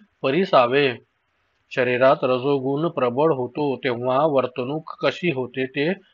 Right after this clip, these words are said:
चतुर लोकांनी सावध होऊन ऐकावे. माझे घर, माझा संसार, देव कैचा आणिला थोर, ऐसा करी जो निर्भ-, निर्धार तो रजोगुण.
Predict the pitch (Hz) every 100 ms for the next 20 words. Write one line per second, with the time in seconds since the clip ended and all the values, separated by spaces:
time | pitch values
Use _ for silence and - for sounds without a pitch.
0 | _ - 131 165 160 139 - 127 143 156
1 | 165 139 139 160 120 123 131 196 175 143
2 | 143 123 120 104 _ _ _ _ _ _
3 | 143 135 131 170 147 147 147 156 196 -
4 | - _ _ 135 131 175 196 165 135 143
5 | 120 113 104 _ _ - 131 160 170 -
6 | 135 131 170 151 135 131 156 175 156 131
7 | 127 131 190 - _ _ _ _ 135 131
8 | 175 160 143 139 185 170 151 135 135 135
9 | 151 160 135 135 131 151 165 139 185 -
10 | _ _ 180 190 165 160 139 135